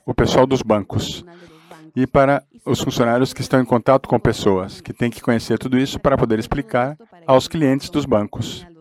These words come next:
E por isso a gente está com um programa de educação, inicialmente para a área de caixas. Isso estamos fazendo por ferramenta e que se chama Academia Soban. Transmitimos essa informação que é muito importante. Temos na mente criar um curso para universitários,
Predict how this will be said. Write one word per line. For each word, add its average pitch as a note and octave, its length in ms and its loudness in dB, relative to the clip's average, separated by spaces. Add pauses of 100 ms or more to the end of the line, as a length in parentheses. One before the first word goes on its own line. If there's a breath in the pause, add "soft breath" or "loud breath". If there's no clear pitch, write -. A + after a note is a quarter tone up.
(120)
E B2+ 60 -8
por C#3 160 4
isso D3+ 160 0
a D3+ 60 2
gente D3 120 -2
está C#3 180 0
com B2+ 140 0
um A#2 80 0
programa A#2 460 0
de A#2 80 -2
educação, A#2+ 760 -6
inicialmente A#2+ 720 -4
para G#2+ 240 -2
a A2 100 -10
área G#2 200 -4
de G2 120 -10
caixas. A#2+ 720 -2 (240)
Isso C#3 220 0
estamos D3 320 -4
fazendo C3+ 580 -2 (160)
por A#2+ 160 2
ferramenta B2 880 -4 (220)
e A#2 100 -4
que A#2+ 120 -6
se A#2 160 -6
chama A#2+ 240 -2 (120)
Academia A2+ 540 -2
Soban. G2 540 -4
Transmitimos A#2 580 -2
essa A2 180 -4
informação A2 460 -6
que F3+ 100 -8
é E3+ 40 -2
muito C#3 280 4
importante. - 600 -6 (560)
Temos C3+ 240 -4
na C#3 80 2
mente C3 540 -2 (420)
criar B2 260 2
um A#2+ 120 -2
curso D#3 360 2
para C#3+ 240 2
universitários, G2+ 920 -2